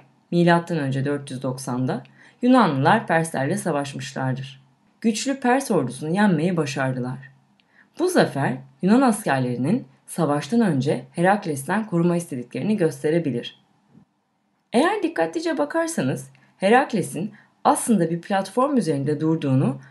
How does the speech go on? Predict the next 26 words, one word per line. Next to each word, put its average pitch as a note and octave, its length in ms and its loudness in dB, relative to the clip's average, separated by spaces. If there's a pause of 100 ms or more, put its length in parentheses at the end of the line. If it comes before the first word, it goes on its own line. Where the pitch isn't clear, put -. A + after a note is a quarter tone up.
(140)
gösterme G#3+ 580 2
ihtimali G#3+ 500 2
olan E3 400 0
ince A#3 320 2
bir B3 40 -2
çizgi D#3 400 -4
var. A#2+ 140 -6 (840)
Bu F#4 120 0
çizgi D#3 400 0
aslında D3 720 -2 (220)
orada C#4+ 360 4
olanın C3 440 0 (240)
Herakles'in A3 600 2
heykeli F3 440 2
olma F#3 220 2
ihtimalini D3 640 -2
göz D#3 180 2
önüne B2 280 0
seriyor. A#2+ 380 -4 (1400)
Figürler A3 480 4
ne A3+ 100 4
kadar G#3+ 320 4
rahat E3 340 0
duruyor, D3+ 260 0
değil F3 140 2
mi? F3+ 160 -2